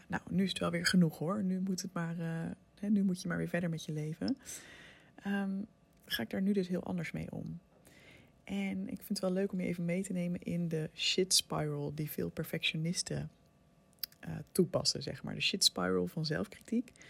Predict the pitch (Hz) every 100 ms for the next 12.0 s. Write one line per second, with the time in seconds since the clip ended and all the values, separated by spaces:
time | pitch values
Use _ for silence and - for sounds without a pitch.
0 | - - - - - - - 208 185 185
1 | 180 180 - 180 175 - - _ - 185
2 | 180 185 175 190 - 170 160 170 165 180
3 | 175 185 - _ - 165 165 - - 160
4 | 170 - 160 160 151 262 - _ _ -
5 | - - - - - _ 180 165 170 160
6 | 156 - 160 165 - 156 156 147 156 151
7 | 147 262 - _ _ - - - - -
8 | - - 185 180 220 226 - 208 - -
9 | - 156 180 226 269 - 185 185 - -
10 | - - 165 165 165 165 - - _ _
11 | _ _ - 202 196 190 185 185 185 -